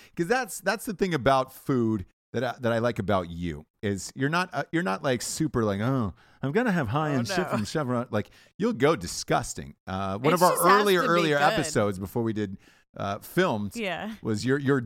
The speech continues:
Speaker 1: your food guilty pleasure was, uh, uh, a bologna sandwich
Speaker 2: With mayonnaise,
Speaker 1: with
Speaker 2: yeah.
Speaker 1: mayonnaise.
Speaker 2: On
Speaker 1: Um,
Speaker 2: white, on white, white bread, like, the basic, basic white bread.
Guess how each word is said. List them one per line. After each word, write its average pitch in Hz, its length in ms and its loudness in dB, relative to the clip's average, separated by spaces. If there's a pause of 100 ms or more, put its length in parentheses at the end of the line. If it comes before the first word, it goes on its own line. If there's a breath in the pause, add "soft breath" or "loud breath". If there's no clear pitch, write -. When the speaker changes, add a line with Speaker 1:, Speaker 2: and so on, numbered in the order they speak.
Speaker 1:
your 127 220 2
food 208 500 0
guilty 110 360 0
pleasure 101 500 -2
was, 98 560 -4
uh, 92 200 -4 (340)
uh, 87 600 -8 (100)
a 87 80 -8
bologna 110 520 0
sandwich 92 800 -6
Speaker 2:
With 165 160 -16 (100)
mayonnaise, 143 560 -14
Speaker 1:
with 104 120 -4
Speaker 2:
yeah. 87 120 -6
Speaker 1:
mayonnaise. 98 720 -2
Speaker 2:
On 92 120 -2 (100)
Speaker 1:
Um, 90 60 -6
Speaker 2:
white, 170 340 -4
on 156 260 -14
white, 165 260 -8
white 170 280 -10
bread, 156 360 -10
like, 143 260 -12
the 135 260 -14 (640)
basic, 165 540 -10
basic 147 440 -14
white 143 240 -12
bread. 143 440 -12